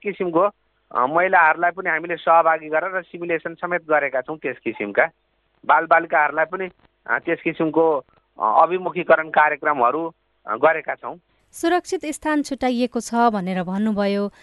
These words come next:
Speaker 2: सुरक्षित स्थान छुट्याउँदाखेरि चाहिँ अब, उम्, महिला, पुरुष, अनि बालबालिका, बुढाबुढी, अपाङ्गता भएका व्यक्तिहरूको लागि छुट्टा छुट्टै संरचना बनाएर राख्न सक्ने व्य-, अवस्था छ कि छैन?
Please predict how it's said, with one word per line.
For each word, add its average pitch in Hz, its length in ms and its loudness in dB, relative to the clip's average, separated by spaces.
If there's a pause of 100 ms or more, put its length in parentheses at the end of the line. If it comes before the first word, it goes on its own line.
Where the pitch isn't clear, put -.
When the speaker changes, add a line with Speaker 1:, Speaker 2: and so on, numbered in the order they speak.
(160)
Speaker 2:
सुरक्षित 339 460 -2 (180)
स्थान 277 500 -4
छुट्याउँदाखेरि 247 840 -4
चाहिँ 247 220 -4
अब, 233 100 -2
उम्, 202 600 -2 (360)
महिला, 247 360 2
पुरुष, 240 580 -2 (340)
अनि 226 380 -2
बालबालिका, 233 760 0
बुढाबुढी, 226 540 -2
अपाङ्गता 226 580 -2
भएका 208 360 -4
व्यक्तिहरूको 214 600 -4
लागि 220 260 -2
छुट्टा 285 300 -4
छुट्टै 285 600 0
संरचना 254 580 0
बनाएर 240 400 -2
राख्न 233 300 -4
सक्ने 226 320 -4
व्य-, 220 160 -4
अवस्था 226 480 -2
छ - 180 -6
कि 262 160 -2
छैन? 180 420 -6